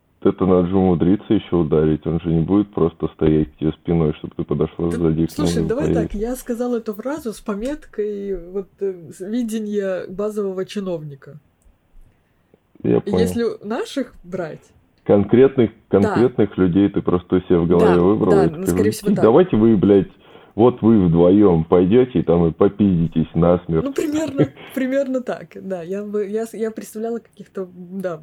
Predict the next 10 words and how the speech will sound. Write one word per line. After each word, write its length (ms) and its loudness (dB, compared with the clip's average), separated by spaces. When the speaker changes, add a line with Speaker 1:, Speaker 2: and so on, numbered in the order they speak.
Speaker 2:
конкретных 580 -12
людей. 320 -18
И, 100 -10
честно 280 -4
говоря, 220 -4
вот 160 -8
как 240 -8
я 240 -6
не 120 -6
подразумевала, 1120 -6